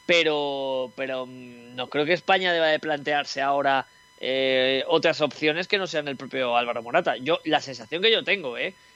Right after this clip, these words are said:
Pero, hombre, sí puede ser una opción, hombre, Ferran está jugando ahí, lo está haciendo bien, eh, y, y mira, yo creo que podemos abrir una veda muy buena y, y os, eh, compro lo que ha dicho, mm, Salva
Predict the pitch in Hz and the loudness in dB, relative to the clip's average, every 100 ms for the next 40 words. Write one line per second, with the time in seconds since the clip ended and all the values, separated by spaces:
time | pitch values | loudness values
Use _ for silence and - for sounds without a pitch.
0 | _ - 151 226 226 156 139 214 202 156 | _ 0 2 2 0 -2 -2 -2 -2 -8
1 | - - 202 247 214 - 120 156 196 180 | -10 -8 -8 -6 -10 -10 -4 0 2 0
2 | 127 - 127 131 127 143 214 156 - 127 | -6 -10 -8 -4 2 4 4 2 -4 -10
3 | 135 139 170 220 247 - _ _ _ _ | -6 0 4 4 2 -6 _ _ _ _
4 | - 117 117 131 127 - 139 170 196 147 | -10 -8 -8 -10 -12 -10 -2 2 2 2
5 | 160 220 214 202 180 165 151 147 139 135 | 0 0 -2 -4 -4 -2 -2 -2 -2 -2
6 | 135 131 139 165 208 254 180 143 131 135 | -2 -4 2 2 4 2 0 -4 -10 -8
7 | 135 - 127 127 127 143 170 160 185 185 | -8 -8 -6 -4 -2 -2 -2 0 2 2
8 | 175 180 180 180 175 170 170 170 165 165 | 2 2 0 -2 0 2 4 4 2 -2
9 | 160 _ - - 196 202 226 254 | -16 _ -12 0 2 4 4 2